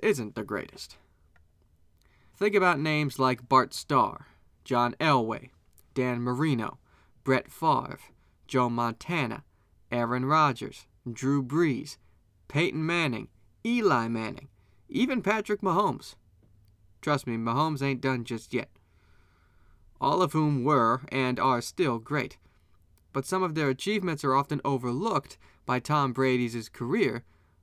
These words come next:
according to many fans and analysts. Despite a couple of injuries and a couple deflated footballs here and there, Tom Brady still found a way to get to the top. And at the end of the day, that's something you gotta respect.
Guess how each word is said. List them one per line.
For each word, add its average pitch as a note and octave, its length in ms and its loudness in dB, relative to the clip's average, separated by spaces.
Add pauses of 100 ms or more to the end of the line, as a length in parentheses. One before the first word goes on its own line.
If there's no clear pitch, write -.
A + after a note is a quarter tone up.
(200)
according C#3 380 -2
to A#2+ 80 -2
many D3+ 320 0
fans A#2 420 -2
and A#2+ 140 -2
analysts. B2+ 600 -6 (960)
Despite D3 360 0
a A#2+ 40 0
couple C3 360 2
of A#2 100 -4
injuries A#2+ 680 0
and A2+ 180 -4
a A#2 80 -6
couple C3 380 -6
deflated A#2 500 -2
footballs B2 560 -2
here A2+ 220 -2
and A2 120 -6
there, A2+ 240 -6 (720)
Tom D3+ 280 2
Brady C3+ 260 2
still G3+ 320 0
found D#3+ 340 -2
a D#3 60 0
way C3 220 2
to B2+ 80 -2
get B2 180 -4
to A#2 80 -8
the A2+ 80 -10
top. - 320 -4 (920)
And B2+ 120 -2
at C3+ 80 -2
the C#3 100 0
end E3+ 100 0
of F#3+ 100 -2
the F3+ 80 0
day, D3 260 0
that's C#3 260 -4
something D3+ 400 -6
you C3 100 -4
gotta C3 240 -2
respect. - 520 -8